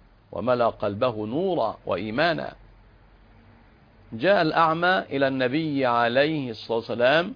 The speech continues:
يسأله أن يعلمه مما علمه الله، فكأن النبي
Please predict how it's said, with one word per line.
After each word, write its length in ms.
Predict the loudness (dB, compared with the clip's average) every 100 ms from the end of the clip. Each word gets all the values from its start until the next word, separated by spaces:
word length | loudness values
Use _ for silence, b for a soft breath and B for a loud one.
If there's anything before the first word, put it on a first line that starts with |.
| -6
يسأله 800 | -4 -2 2 4 4 0 -4 -8 _ -20 -20 -20 -2 0
أن 140 | 2
يعلمه 840 | 2 2 2 0 -2 0 0 -2
مما 380 | -4 -4 0 0
علمه 560 | 0 0 0 0 0 -4
الله، 260 | -6 -8 -10 _ _ _ _ _ _ _ _ _ _ _ _ _ _ _ _ _ _ _ _ _ _ _ -4
فكأن 480 | -2 0 0 2
النبي 720 | 0 0 0 0 0 2 2